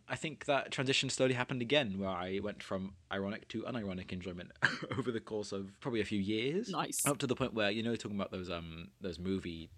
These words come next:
Speaker 1: viewings I had with friends with the prequels.
Speaker 2: Yeah.
Speaker 1: We've done the, we've done High School Musical. That was the first one, actually. The first one that we ever did as a, as a group watching of movies was the marathon of High School Musical one through three.
Speaker 2: Oh, I remember it so clearly.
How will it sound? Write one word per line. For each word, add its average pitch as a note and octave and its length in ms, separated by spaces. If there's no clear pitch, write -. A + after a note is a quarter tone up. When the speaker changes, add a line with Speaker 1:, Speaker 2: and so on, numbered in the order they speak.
Speaker 1:
viewings E2+ 360
I E2+ 60
had E2 100
with E2 120
friends D#2+ 520
with E2 160
the E2+ 120
prequels. E2+ 540
Speaker 2:
Yeah. E3+ 460
Speaker 1:
We've F#2 260
done G2+ 240
the, E2+ 260
we've G2 120
done A#2+ 100
High F#2+ 120
School - 180
Musical. F2+ 200
That A#2+ 60
was C#3 80
the G2+ 80
first A2 300
one, A#2 100
actually. - 240
The F2+ 80
first B2 340
one G#2+ 140
that G2 100
we F#2 120
ever F#2 160
did F2 320
as D#2+ 80
a, F2 80
as D#2+ 80
a E2+ 60
group F2 260
watching E2 300
of D2+ 80
movies E2+ 400
was E2 240
the F2+ 200
marathon F#2 460
of E2 100
High F2 120
School F#2 180
Musical F2 300
one F2 240
through F2+ 180
three. E2+ 500
Speaker 2:
Oh, F3 140
I E3 120
remember D#3+ 480
it - 120
so C#3+ 300
clearly. C#3+ 580